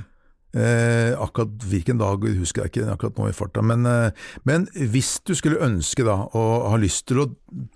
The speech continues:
ta en tur og se på dette her, for det er, eh, virkelig noe å se på, så, og du kan bo i Page, det er ikke langt unna, men det var en time å kjøre bare fra Page, og i Page er det jo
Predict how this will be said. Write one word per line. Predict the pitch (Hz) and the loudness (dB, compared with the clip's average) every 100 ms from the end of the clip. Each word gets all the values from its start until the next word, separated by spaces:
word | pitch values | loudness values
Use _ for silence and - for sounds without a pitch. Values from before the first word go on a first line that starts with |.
| - - | -18 -16
ta | - 95 101 | -2 2 2
en | 104 | 2
tur | 98 92 | 0 0
og | 123 | 0
se | - - 85 | -2 0 -2
på | - 104 | -2 -4
dette | 101 | -2
her, | 92 | -2
for | 101 | 0
det | 101 98 | 0 2
er, | 98 101 107 | 2 2 2
eh, | 104 107 101 | 2 2 2
virkelig | 101 - - 135 104 | 0 -2 -4 0 2
noe | 101 92 | 2 0
å | |
se | 92 85 | -2 -4
på, | - 104 | -2 -2
så, | - | 0
og | 117 | 0
du | 131 | 2
kan | 196 | 2
bo | 110 120 | 4 2
i | - | 2
Page, | 98 95 - | -2 -2 -4
det | 101 | -2
er | |
ikke | 147 | 0
langt | 127 107 | 0 0
unna, | 101 110 | 0 2
men | 104 95 | 0 0
det | 110 | 0
var | |
en | 92 | -2
time | - 117 85 | 0 -2 0
å | 92 | 0
kjøre | 113 85 85 | 0 -2 0
bare | 107 110 | 0 0
fra | 104 | -4
Page, | - 101 - - - - - - | -2 -4 -4 -10 -16 -20 -20 -4
og | 110 | 0
i | |
Page | 107 113 127 - | 2 2 0 0
er | - 95 | -2 0
det | |
jo | 104 | 0